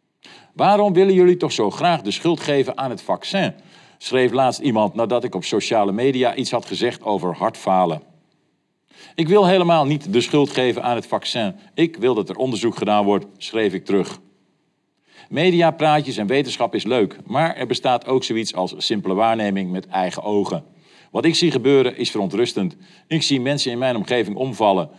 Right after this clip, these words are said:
Vrienden en kennissen krijgen hartinfarcten, trombose, hersenbloedingen en razendsnelle kankers. Mijn waarneming kan niet worden afgedaan als spinsels of wappie wartaal. Het moet worden onderzocht. Het is de olifant die nog steeds roerloos in de kamer staat.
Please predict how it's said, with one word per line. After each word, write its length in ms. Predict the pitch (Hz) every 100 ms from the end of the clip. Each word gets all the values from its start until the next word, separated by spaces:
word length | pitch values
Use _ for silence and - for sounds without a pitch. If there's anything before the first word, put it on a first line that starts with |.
| _
Vrienden 400 | _ - 170 123
en 120 | 120 101
kennissen 340 | 135 135 123
krijgen 280 | 110 117 98
hartinfarcten, 760 | 117 131 113 117 107 - 87
trombose, 580 | - 143 123 117 110 92
hersenbloedingen 800 | 90 104 147 143 123 123 107 101
en 140 | 101 92
razendsnelle 540 | 110 110 95 104 95
kankers. 520 | 92 131 113 98 - - _ _ _ _ _
Mijn 300 | 95 135 151
waarneming 580 | 123 143 135 117 113 110
kan 140 | 135
niet 140 | 147 156
worden 220 | 135 127
afgedaan 440 | 131 - 113 110
als 200 | 104 95
spinsels 600 | - - 120 - 101 92
of 200 | - 92
wappie 500 | - 80 101 - 95
wartaal. 680 | 80 113 117 113 98 85 - _ _ - _
Het 140 | 113
moet 160 | 139 127
worden 220 | 139 120
onderzocht. 580 | 120 107 127 120 - - _ _
Het 120 | 104
is 120 | 135
de 80 | -
olifant 560 | 135 151 135 135 127 98
die 100 | 110
nog 100 | 92
steeds 360 | - 120 117
roerloos 560 | 95 107 120 110 104 98
in 100 | 107
de 60 |
kamer 300 | 92 123 113
staat. 420 | 98 98 85 80